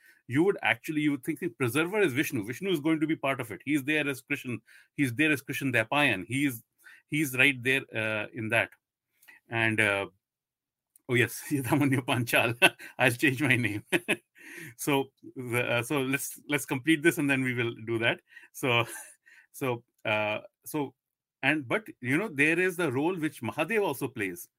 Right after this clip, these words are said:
Mahadev actually cleans up. He cleans up everything. He's, he's your garbage collection. He cleans up everything, reestablishes everything. The, so he chooses from the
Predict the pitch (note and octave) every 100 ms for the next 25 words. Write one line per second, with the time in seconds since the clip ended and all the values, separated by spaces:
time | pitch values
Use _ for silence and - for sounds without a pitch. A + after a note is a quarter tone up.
0 | _ _ _ _ A2+ A2+ F#3+ A3 G#3 B2
1 | C#3 - G3 F3 - F3+ A3 C#3+ - _
2 | _ _ _ _ _ D3+ D3+ C#3+ E3 G3
3 | G3+ D3+ C#3 F#3 F3+ G#2 F2+ D3+ F3 -
4 | A#2+ D#3 E3+ A#2+ C3+ E3+ - C3+ A#2 -
5 | - _ _ - D3+ - D3 G#3+ A3 F#3
6 | F3+ G3 G3+ F3+ C3 F3+ - F3 D#3+ D#3+
7 | E3+ D#3 C#3+ D#3+ D3 C#3+ - - - -
8 | C3 G3+ A3 - F#3 G#3 A3 F3 E3+ D#3
9 | E3